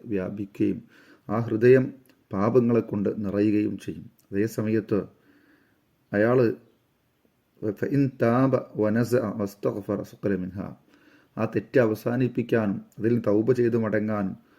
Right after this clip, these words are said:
അള്ളാഹുവിനോട് ആത്മാർത്ഥമായി പാപമോചനം തേടാനും തയ്യാറായാൽ അതിൽ നിന്നെല്ലാം അയാൾ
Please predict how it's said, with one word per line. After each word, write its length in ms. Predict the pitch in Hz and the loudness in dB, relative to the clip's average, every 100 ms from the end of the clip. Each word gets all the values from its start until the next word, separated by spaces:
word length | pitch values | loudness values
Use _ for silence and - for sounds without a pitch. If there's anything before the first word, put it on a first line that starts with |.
| _ - | _ -8
അള്ളാഹുവിനോട് 480 | 101 107 117 117 113 | -2 0 2 2 0
ആത്മാർത്ഥമായി 640 | 104 113 113 - 113 110 113 | 0 -2 -4 -2 -2 -2 -4
പാപമോചനം 760 | - 98 104 131 117 104 107 107 - _ _ _ - | -4 -2 0 0 0 -2 -4 -6 -12 _ _ _ -4
തേടാനും 380 | 107 104 101 - - _ | -2 0 -2 -6 -16 _
തയ്യാറായാൽ 600 | - 98 101 104 104 92 - | -2 0 0 0 -2 -6 -8
അതിൽ 200 | - 104 | -4 0
നിന്നെല്ലാം 400 | 107 98 92 95 95 | 2 0 -2 -4 -4
അയാൾ 200 | 92 | -4